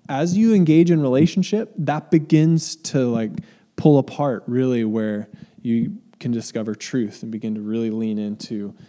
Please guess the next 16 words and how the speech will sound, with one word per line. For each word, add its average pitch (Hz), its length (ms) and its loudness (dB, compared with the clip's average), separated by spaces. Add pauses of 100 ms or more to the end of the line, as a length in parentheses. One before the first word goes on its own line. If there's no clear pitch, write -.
(440)
belief. 113 600 -6 (240)
And 110 220 -8
then 107 380 -6 (360)
the - 120 -12
unbelief 117 460 -4
begins 110 300 -10
to 107 60 -14
shift - 460 -16
towards 98 300 -14
belief 104 540 -8
and 98 120 -16
understanding 101 760 -12
and 95 100 -12
knowledge, 101 420 -10
right? 107 240 -10 (520)
So, 123 360 -2